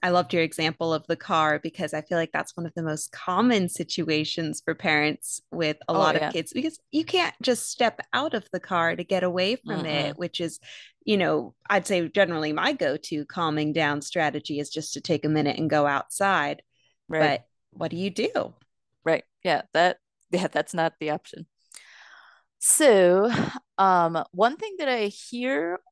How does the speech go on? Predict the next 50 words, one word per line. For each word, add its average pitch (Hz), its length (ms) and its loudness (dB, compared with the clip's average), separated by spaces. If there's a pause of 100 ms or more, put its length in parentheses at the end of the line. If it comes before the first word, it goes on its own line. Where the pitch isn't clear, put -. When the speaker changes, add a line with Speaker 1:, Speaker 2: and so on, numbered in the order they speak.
Speaker 2:
a 214 80 4
lot 208 180 6
of 208 140 -4
parents 196 300 -2
talk 190 200 0
about, 170 340 2
like, 156 240 -2
online 165 600 -4 (160)
are 165 200 4
the, 156 160 -4 (460)
uh, 156 160 2
noise 165 320 -4
canceling 156 360 -10
headphones, 156 420 -4
but, 156 120 -2
like, 151 220 2
maybe 160 200 -2
the 151 120 -6
buds, - 560 0
you 233 100 -4
know? 247 220 -2 (640)
I 180 60 -2
think 190 260 -6
a 185 40 2
lot 170 220 4
of 170 80 -2
people 175 220 -8
find 156 260 -2
those 147 120 -4 (100)
helpful 143 320 -2
because 156 480 -2
they 156 120 2
reduce 208 420 -6
the 208 120 -4
noise, 185 340 0
but 160 140 -6
you 151 80 -6
can - 140 -20
still 143 200 -6
hear 147 200 -10
your - 120 -14
kids, - 300 -8 (440)
you 156 140 -2
know, 143 160 -2
like, 135 240 -2
or 151 60 0
you 151 120 0
could - 140 -8
still 151 220 -4
hear 139 380 -4